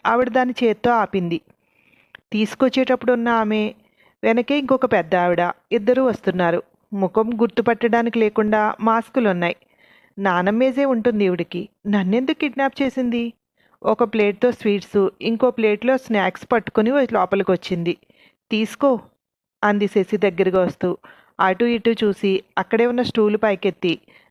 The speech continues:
"దగ్గరగా వచ్చావంటే కొడతాను," అంది శశి. "నువ్వు కొట్టగలవు, నాకు తెలుసు. ముందు తిను, తర్వాత కొడుదువుగానిలే," అంది. "మా నాన్నమ్మ ఏజ్‌లో ఉన్నావు, నన్నెందుకు కిడ్నాప్ చేయించావు నువ్వు?"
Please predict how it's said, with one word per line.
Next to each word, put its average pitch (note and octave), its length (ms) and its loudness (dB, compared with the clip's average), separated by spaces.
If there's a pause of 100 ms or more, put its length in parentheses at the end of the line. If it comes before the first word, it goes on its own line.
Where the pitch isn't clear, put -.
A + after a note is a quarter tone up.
"దగ్గరగా F#3+ 540 2
వచ్చావంటే A#3+ 540 0
కొడతాను," G#3 600 0 (280)
అంది G#3+ 240 2
శశి. F3+ 440 -4 (460)
"నువ్వు A#3 300 2
కొట్టగలవు, G3+ 720 0
నాకు G#3 200 0
తెలుసు. G3 420 -2 (240)
ముందు A#3 240 0
తిను, G#3+ 280 0 (360)
తర్వాత A3+ 300 0
కొడుదువుగానిలే," G3 680 0 (400)
అంది. F3 320 -4 (540)
"మా F#3+ 160 0
నాన్నమ్మ F#3 460 0
ఏజ్‌లో C#4 320 0
ఉన్నావు, C4+ 480 -2 (400)
నన్నెందుకు G#3 540 -2
కిడ్నాప్ C4+ 500 -2
చేయించావు C4+ 380 0
నువ్వు?" B3+ 480 0